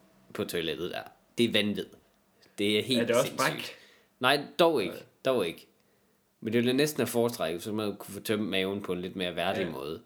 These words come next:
Speaker 2: Ja.
Speaker 1: Men <laughs> det er helt sindssygt. Altså, det, jeg får rengjort så godt jeg kan. Øh, alting. Skiftet tøj naturligvis. Øhm, og så skal jeg på scenen. Nu er der, nu er der ti minutter til.
Speaker 2: Havde du skiftet bukser med?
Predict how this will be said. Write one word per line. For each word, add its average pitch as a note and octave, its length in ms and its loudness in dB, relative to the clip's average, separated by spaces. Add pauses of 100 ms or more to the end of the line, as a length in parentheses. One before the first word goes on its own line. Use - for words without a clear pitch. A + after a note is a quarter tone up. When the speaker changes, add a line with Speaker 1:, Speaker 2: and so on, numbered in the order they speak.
(120)
Speaker 2:
Ja. A#2+ 140 -4 (340)
Speaker 1:
Men C3+ 160 4
<laughs> D#3 100 0 (1600)
det C#3+ 60 4
er C#3 40 6
helt D3+ 220 2
sindssygt. C#2+ 520 -4 (300)
Altså, F#2+ 220 -6
det, G2 360 -2
jeg G#2+ 120 0
får G2+ 340 -2
rengjort A#2 600 0
så G2+ 100 -6
godt G#2 220 -2
jeg F#2+ 100 -2
kan. A2 180 2 (300)
Øh, F#2+ 300 0
alting. G2 600 -2 (240)
Skiftet G2+ 440 -8
tøj G#2 200 2
naturligvis. G#2 720 -4 (160)
Øhm, F2 720 -4 (1160)
og F#3+ 80 0
så B3 100 2
skal A#3 140 2
jeg A2 80 2
på A2+ 80 -2
scenen. G3+ 360 0 (380)
Nu G#3 60 2
er G3+ 40 0
der, B2 340 4
nu E3+ 80 0
er E3+ 40 2
der D#3 80 0
ti F3 160 0
minutter C3+ 300 2
til. E3 200 2 (760)
Speaker 2:
Havde C3 180 0
du A#2 120 -2
skiftet - 420 -8
bukser A#2+ 300 -6
med? G#2+ 140 -6